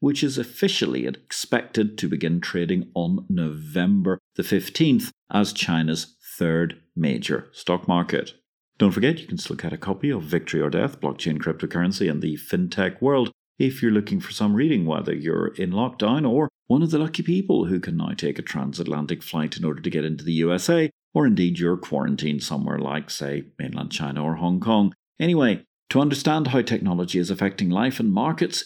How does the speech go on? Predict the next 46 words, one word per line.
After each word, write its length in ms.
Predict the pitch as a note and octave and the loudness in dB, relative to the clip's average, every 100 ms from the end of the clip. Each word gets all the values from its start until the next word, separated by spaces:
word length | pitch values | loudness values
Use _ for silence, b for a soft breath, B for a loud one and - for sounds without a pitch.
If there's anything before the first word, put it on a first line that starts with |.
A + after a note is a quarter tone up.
| G#2 | 0
it's 240 | G#2+ - | 0 -4
the 100 | - | -8
book 360 | - - G2 - | -8 -4 -4 -4
for 180 | - | -2
you. 420 | A#2+ G2+ F2+ D2+ D#2 | 2 4 4 2 0
Victory 360 | F#2 E2+ F#2 | -2 -2 0
or 80 | E2+ | 0
Death 320 | E2+ G2+ - | 2 0 0
is 100 | A#2 | -4
published 380 | - F2 D#2+ - | -2 -4 -4 -6
by 160 | E2 E2 | -4 -2
D 240 | F#2 F2 | 0 0
V 120 | F#2 | 2
Books 360 | F#2+ D#3+ F3 - | 2 2 0 -4
and 160 | D#3+ B2+ | 0 0
is 160 | C3+ | 0
distributed 540 | - - - E2+ E2+ E2 | -4 -4 0 0 0 0
by 120 | F#2 | 0
Ingram 380 | E2+ E2 F2 F2 | 0 0 0 0
Worldwide. 840 | D2+ D#2 D#2 D#2 G2 A2 G#2+ G2 - _ _ | 0 -2 -4 0 2 4 4 2 -2 _ _
Don't 160 | F#2 | 0
forget, 300 | E2+ F2+ A#2 | 2 2 0
while 140 | A#2 G2 | 0 -2
you're 100 | F2+ | 0
waiting 240 | F2 F2+ | 0 -2
for 140 | E2+ G2 | -2 -2
your 80 | |
copy 320 | F2+ G2+ F#2+ G2+ | 0 0 0 0
of 80 | |
Victory 260 | F#2+ G#2 A2+ | 0 0 0
or 40 | |
Death 220 | G2 G#2 - | 0 0 0
to 100 | A2 | 0
arrive, 360 | A2+ D3+ C#3+ | 2 2 0
check 300 | - F#2 D#2+ | -2 -2 0
out 160 | D#2+ D#2+ | -2 -2
our 140 | E2+ | 0
live 300 | F#2 E2 G#2 | 0 2 0
stream 340 | - G2 F2 D#2 | 0 0 0 0
Tuesdays, 600 | - F2 E2 - D#2 - - | 0 -2 0 -2 -4 -6 -10
six 460 | - - - - | -8 -4 -6 -6
P 260 | - G2+ F2+ | -4 0 2
M 140 | F2+ | 0
London 400 | F2 G2+ G2+ G2 | 2 4 4 2
time, 400 | G2 G#2+ A2 A2 - _ | 2 2 4 2 -2 _
one 640 | - C3 E3+ F3 G#2 F2 | -4 0 2 4 4 2